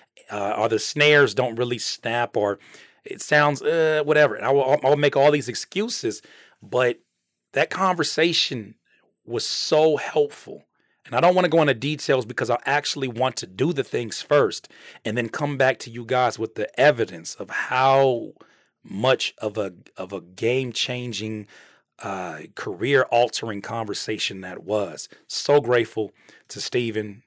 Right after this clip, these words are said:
uh, to, to Drew, to Jordan for really having that conversation with me because it lit a fire, excuse me, not a fire, 'cause fires burn out.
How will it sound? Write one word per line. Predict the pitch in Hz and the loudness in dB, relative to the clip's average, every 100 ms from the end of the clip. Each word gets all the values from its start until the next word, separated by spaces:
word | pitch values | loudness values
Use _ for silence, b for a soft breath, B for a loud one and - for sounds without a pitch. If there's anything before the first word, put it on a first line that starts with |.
| - 101 | -12 -10
uh, | 95 90 82 80 - | -8 -10 -12 -16 -14
to, | - 92 | -12 -12
to | - - | -12 -14
Drew, | 90 110 123 120 117 - | -8 -2 0 0 -4 -12
to | - | -14
Jordan | 78 113 123 113 113 - B B | -6 0 2 0 -4 -12 B B
for | - 104 | -12 -10
really | 95 127 127 120 | 2 2 2 -2
having | 104 - 127 123 110 | -4 -2 2 2 -2
that | 104 101 | -8 -6
conversation | 120 113 110 - 113 - 98 | -6 -6 -6 -6 -6 -6 -8
with | 101 117 - | -6 -6 -6
me | 95 | -18
because | 98 107 95 | -14 -12 -8
it | |
lit | 101 107 | -6 -6
a | |
fire, | - - 120 123 101 95 | -8 -4 0 0 0 -4
excuse | - 107 | -10 -14
me, | 95 | -12
not | 110 | -12
a | |
fire, | - - 80 - - b b b b b | -12 -12 -12 -14 -20 b b b b b
'cause | - | -20
fires | - 80 85 87 | -16 -12 -12 -10
burn | 92 95 | -10 -10
out. | 82 73 | -12 -14